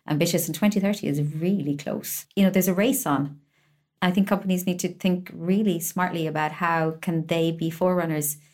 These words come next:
in that race, and kind of to the point where not everyone can do everything on their own, right? So this is, it's kind of about these kind of clever collaborations, uh, really driving forward. And that's a lot around kind of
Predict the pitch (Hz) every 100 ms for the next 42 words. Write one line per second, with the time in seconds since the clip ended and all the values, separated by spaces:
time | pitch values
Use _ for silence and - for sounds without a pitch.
0 | _ _ _ 175 165 160 160 160 - 165
1 | 165 170 165 165 170 180 170 165 175 160
2 | 165 - - - _ _ - 180 175 170
3 | 165 165 165 160 160 165 160 156 165 -
4 | - 165 165 160 156 151 - 175 160 160
5 | - 160 165 - 165 170 - - - -
6 | 170 165 165 156 156 156 147 - 156 -
7 | 160 156 156 151 151 - _ _ - 165
8 | 151 151 151 151 143 147 147 143 143 160
9 | 151 151 147 147 143 143 151 147 143 147
10 | 156 160 165 160 160 151 147 143 143 160
11 | 151